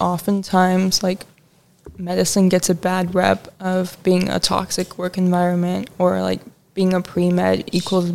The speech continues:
like, meeting and dealing with toxic people. But coming to this program, I've realized that's not the case at all. Like, Iris is now one of my best friends,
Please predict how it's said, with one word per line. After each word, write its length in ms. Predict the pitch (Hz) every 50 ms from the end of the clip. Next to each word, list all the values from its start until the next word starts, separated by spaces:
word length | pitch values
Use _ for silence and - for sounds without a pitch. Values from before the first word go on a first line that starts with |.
| 170 180 -
like, 180 | - 185 175 165
meeting 520 | 175 175 175 175 175 175 175 175 180 175
and 320 | 190 190 180 190 185 175 - - - -
dealing 320 | - - 175 180 180 180 180
with 100 | 196 190 -
toxic 480 | - - - 202 - - - 185 -
people. 520 | - 196 190 185 185 - - 156 175 185 185 - - - - - - _
But 160 | - - 185
coming 280 | - - 196 196 208 214
to 60 | 220
this 160 | 214 202 -
program, 480 | - - - 180 175 175 180 170 170 170
I've 140 | 175 170 160
realized 320 | 175 175 180 175 170 -
that's 260 | - 180 175 - -
not 240 | - 170 175 185 196
the 80 | - 180
case 300 | - - 185 180 165 -
at 80 | -
all. 400 | - - - 95 - - - 202 - - - - - _ _ _ -
Like, 220 | 185 180 175 180 - _ _ _ -
Iris 320 | 185 185 185 190 190 -
is 160 | 190 180 -
now 100 | 180 175
one 100 | 170 170
of 60 | 175
my 120 | 175 165 180
best 420 | 175 - - 175 170 170 - -
friends, 520 | - 175 165 180 185 190 180 190 190 -